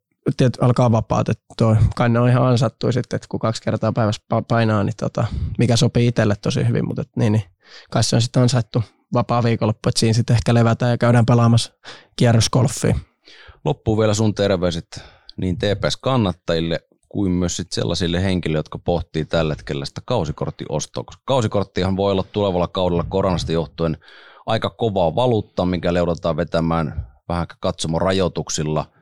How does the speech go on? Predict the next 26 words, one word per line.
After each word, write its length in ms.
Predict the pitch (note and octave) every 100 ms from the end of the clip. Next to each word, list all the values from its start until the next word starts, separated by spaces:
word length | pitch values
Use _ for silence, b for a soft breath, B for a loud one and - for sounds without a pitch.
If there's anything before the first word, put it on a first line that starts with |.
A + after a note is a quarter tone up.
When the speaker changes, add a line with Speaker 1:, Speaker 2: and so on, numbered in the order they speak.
| _ _ _ _
Speaker 2:
Mitkä 200 | C3 A#2
on 60 |
sun 160 | G2+ F#2
terveiset 440 | F#2+ F#2 D#2+ D#2+
niille, 180 | E2+ E2
jotka 320 | D#2 - - - _
miettii, 360 | D#2+ D2+ - C#2
että 160 | -
ostaako 500 | - D#2 - - -
vai 160 | B1 A#1
eikö 160 | - -
osta? 240 | - - _ _ _ -
Speaker 1:
No 120 | D#3
kyllä 180 | D3+ C3+
se 100 | A#2+
kannattaa, 520 | B2 B2 A#2 - A#2 A#2 B B - -
kannattaa 420 | C3 A#2 - A#2
ottaa, 240 | G#2+ -
että 120 | A2+
meillä 140 | A#2 A#2
on 80 | A#2
niin 160 | A#2+
nuori, 260 | A#2 A2+ A2+ B B -
nuori 260 | C3 B2+ A#2+
nippu, 340 | B2 - A#2
niin 180 | A2